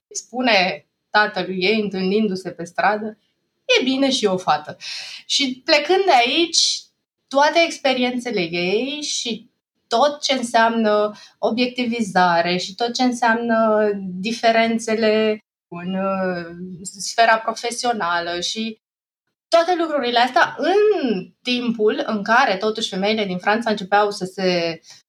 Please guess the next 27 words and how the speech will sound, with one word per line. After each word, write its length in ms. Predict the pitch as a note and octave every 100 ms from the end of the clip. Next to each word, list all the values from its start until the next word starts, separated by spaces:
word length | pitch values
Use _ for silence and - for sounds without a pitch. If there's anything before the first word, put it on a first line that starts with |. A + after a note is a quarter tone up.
| _
elibereze, 800 | C#3+ G3 F#3+ F#3+ F3 F#3+ G3 G3
începea 360 | F#3 G3 G3+ G3
emanciparea 600 | G3 F#3 F#3 F3+ F3 F3+
femeii 440 | A3 A3+ A3+ F#3+
și 100 | F#3
așa 160 | F#3 A3+
mai 140 | G#3+
departe. 340 | G#3 B3+ B3
Adică 280 | A#3 G#3 G#3+
era 260 | G3+ G#3+ B3
o 60 |
perioadă 460 | B3 A3 G#3+ G3+ F#3+
destul 320 | F3 F#3 A3+
de 80 | G#3
fertilă 480 | G3 F#3+ - D#4+ F4
din 160 | C#4+ C4
punctul 260 | B3+ B3+ B3
ăsta 180 | A#3
de 140 | G#3 G3+
vedere, 360 | G3 F#3+ G#3 B3+
dar 120 | A3+
care 300 | G#3+ B3 A#3
venea 260 | G#3+ G#3+ A#3
pe 60 | A3+
o 80 | G3+
tradiție 680 | G3 F#3 G3 A3+ - A#3+ F3+
de 360 | G3+ A#3+ B3